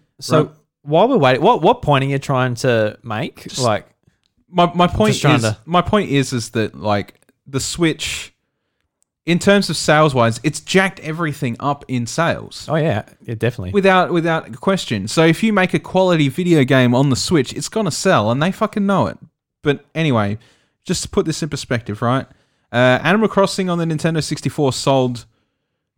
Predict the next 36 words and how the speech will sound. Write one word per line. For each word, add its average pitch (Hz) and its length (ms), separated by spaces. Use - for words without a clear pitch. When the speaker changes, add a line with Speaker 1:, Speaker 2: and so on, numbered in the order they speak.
Speaker 2:
uh, 117 340
two - 180
hundred 165 260
ten 143 220
million 117 240
copies. - 540
Speaker 1:
That 110 140
was 135 80
Speaker 2:
On, 139 160
on 151 100
the 160 60
GameCube, 151 440
it 117 60
sold 135 340
two 131 140
point 110 220
two 107 120
million. 104 340
Speaker 1:
Yeah, 107 140
just - 260
remember 151 220
the 117 80
sixty-four 123 440
was 107 140
Japan 110 400
only, 107 300
so 120 120
that's 107 200
why 107 120
it 98 40
was - 320
Speaker 2:
Yes, 107 80
yes. - 240
Speaker 1:
so 131 80
little. 110 340
Speaker 2:
Um, 120 580